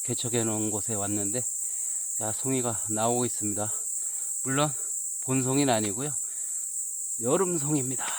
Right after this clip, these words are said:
자, 가을송이 보여드리겠습니다. 가을송이는 이렇게 본송이보다는 좀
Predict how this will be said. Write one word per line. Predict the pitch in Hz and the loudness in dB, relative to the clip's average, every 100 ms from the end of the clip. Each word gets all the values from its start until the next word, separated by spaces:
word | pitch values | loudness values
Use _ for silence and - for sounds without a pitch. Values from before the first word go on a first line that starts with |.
| - - - - - - - - - - | -2 -4 -4 -4 -4 -4 -4 -4 -4 -2
자, | - 113 104 | -2 -2 0
가을송이 | 123 135 135 139 117 - | 2 4 4 4 4 2
보여드리겠습니다. | - 135 131 123 120 - 113 107 117 156 170 - - - - - - - - - - - - - - - - - - - - - - - - - - - - - - - - - - - - - - - - - - - | 0 2 4 4 2 0 0 4 6 4 2 -2 -2 -2 -2 -4 -4 -4 -4 -4 -6 -6 -6 -6 -6 -6 -6 -6 -6 -6 -6 -6 -6 -6 -6 -4 -4 -4 -4 -6 -6 -6 -6 -6 -4 -4 -4 -4 -4 -4 -4 -4 -4 -4
가을송이는 | - 135 135 143 143 143 165 - - - - - - - - - | -2 0 2 4 4 4 2 0 -4 -6 -6 -6 -6 -6 -4 -2
이렇게 | 123 - 120 120 156 - - - - - - - - - - - - - - - - - - - - - - - - - - - | -2 0 0 2 0 -2 -4 -4 -4 -4 -4 -4 -2 -2 -2 -2 -2 -2 -2 -2 -2 -2 -2 -2 -2 -2 -2 -2 -2 -2 -4 -2
본송이보다는 | - 127 123 123 - 139 143 135 131 127 113 120 123 139 127 | 2 2 4 2 0 0 0 0 0 0 0 0 0 -2 -2
좀 | 151 | -2